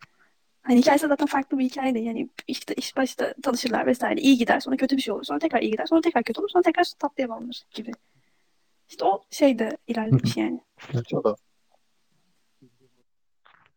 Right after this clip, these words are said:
Speaker 1: Aynen.
Speaker 2: Ha, çizgiyi bozmadılar diyorsun. Lineer bir doğruda gittiler.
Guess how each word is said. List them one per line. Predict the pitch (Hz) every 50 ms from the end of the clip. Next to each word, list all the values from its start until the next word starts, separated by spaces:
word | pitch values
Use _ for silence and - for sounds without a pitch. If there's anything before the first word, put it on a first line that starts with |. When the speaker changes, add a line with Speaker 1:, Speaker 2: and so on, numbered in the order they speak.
| - -
Speaker 1:
Aynen. | 277 262 262 262
Speaker 2:
Ha, | - - 180 180 - 117 - -
çizgiyi | - - 131 120 123 127 127 123
bozmadılar | 127 123 120 120 117 113 110 - 120 117 117 113
diyorsun. | 113 120 - - - _ _ _ - -
Lineer | 123 117 117 117 117 117 113
bir | 117
doğruda | 110 117 113 113 113 107 120 120
gittiler. | 120 - - 120 113 117 113 - -